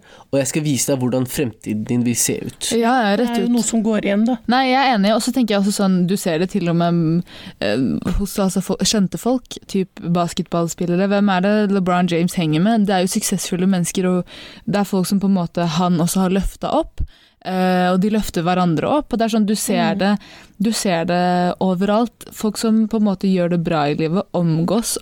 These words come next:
Speaker 2: av andre folk som også gjør det bra i livet, eller som har like gode eller høye aspirasjoner. Ehm, så, og det der «like barn
Speaker 3: Mm.
Speaker 2: leker best», det er ikke, det er ikke noe som bare, noe man bare sier for å si, det,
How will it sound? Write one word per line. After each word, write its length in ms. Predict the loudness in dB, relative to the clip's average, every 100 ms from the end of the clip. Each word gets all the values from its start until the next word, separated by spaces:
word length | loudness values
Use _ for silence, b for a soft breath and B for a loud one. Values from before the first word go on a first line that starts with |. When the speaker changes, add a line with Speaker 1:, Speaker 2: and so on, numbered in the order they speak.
| -2
Speaker 2:
av 220 | -2 -2 -6
andre 280 | -2 0 0
folk 220 | -2 -6
som 140 | -6 -6 -6
også 280 | -6 -2
gjør 140 | 0 0
det 100 | 0
bra 120 | 0
i 140 | 0 0
livet, 200 | 0 0
eller 100 | 2
som 120 | 2
har 220 | 2 2
like 240 | 2 -2 -2
gode 220 | -2 0 0
eller 240 | 2 2
høye 240 | 2 0 -2
aspirasjoner. 720 | -4 -4 -2 -2 -2 0 2 0 B B B B B B
Ehm, 640 | -2 2 2 4 4 2 -2 -10 _ -6
så, 280 | -2 0 0 0
og 100 | 0
det 100 | 2
der 180 | 2
«like 260 | 2 0 0
barn 200 | 0 0
Speaker 3:
Mm. 80 | 0
Speaker 2:
leker 140 | -2 -2
best», 280 | -2 -2 0
det 120 | 0
er 140 | -2
ikke, 240 | -2 0 2 2 2 2
det 40 | -2
er 80 | -2
ikke 80 | -2
noe 80 |
som 160 | 0 0
bare, 480 | 0 0 0 2 2
noe 240 | 2 2
man 140 | 2 2
bare 180 | 0
sier 280 | 0 0 0
for 140 | -2 -2
å 100 | -2
si, 280 | 0 2 2
det, 160 | 0